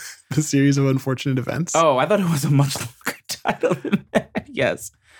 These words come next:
Speaker 1: I, well, I think the actual book titles are, but the series
Speaker 2: The,
Speaker 1: is
Speaker 2: the
Speaker 1: just a
Speaker 2: series
Speaker 1: series
Speaker 2: of
Speaker 1: of unfortunate events.
Speaker 2: Very unfortunate.
Speaker 1: In the spirit of you, uh, being unsullied for things,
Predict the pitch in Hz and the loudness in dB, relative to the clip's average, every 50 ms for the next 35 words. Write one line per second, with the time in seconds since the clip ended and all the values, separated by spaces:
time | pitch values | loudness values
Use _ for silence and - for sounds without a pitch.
0 | - - - 170 185 - 208 190 180 170 165 156 160 185 185 180 151 113 120 123 | -16 -2 0 2 2 4 6 6 6 6 6 6 4 4 4 2 2 2 0 -4
1 | - - 143 123 113 104 107 - - - - 98 98 98 95 92 95 - - - | -2 0 2 2 2 0 -2 -4 -2 -2 -2 -2 -2 -2 -4 -4 -4 -6 -6 -6
2 | 113 - - - 71 - 143 147 71 71 71 - - - - - - 87 78 87 | -6 -6 -4 -4 -4 -2 -2 -4 -4 -6 -8 -8 -8 -8 -8 -8 -4 -4 -2 -2
3 | 82 76 73 - 73 69 64 62 - - 113 113 - 127 - - 139 131 135 131 | -2 -2 -4 -4 -4 -4 -4 -4 -6 -8 -8 -8 -8 -10 -8 -6 -8 -6 -6 -8
4 | 135 135 - - - 143 139 139 139 135 135 120 120 120 107 110 127 - 71 - | -10 -12 -14 -20 -18 -16 -14 -14 -14 -12 -2 0 2 2 2 0 -4 -6 -8 -10
5 | - - - - - - _ _ _ _ _ _ _ _ - 170 170 165 - - | -8 -10 -10 -10 -10 -12 _ _ _ _ _ _ _ _ 2 4 4 4 4 2
6 | - - 226 247 269 269 262 - - - 143 139 147 147 147 151 160 160 160 160 | 0 2 4 6 4 4 2 2 2 2 4 4 4 4 4 4 6 6 6 6
7 | 160 156 151 - - _ _ - 151 143 139 139 131 123 131 147 143 143 143 135 | 6 4 4 2 0 _ _ 4 6 6 6 6 4 4 4 4 6 6 6 4
8 | - 135 147 147 143 - - 135 123 123 117 113 113 - - 104 - - 107 104 | 4 4 4 4 4 4 2 2 4 4 2 0 -2 -4 -6 -6 -4 -4 -4 -4
9 | 101 101 110 - | -2 -4 -6 -6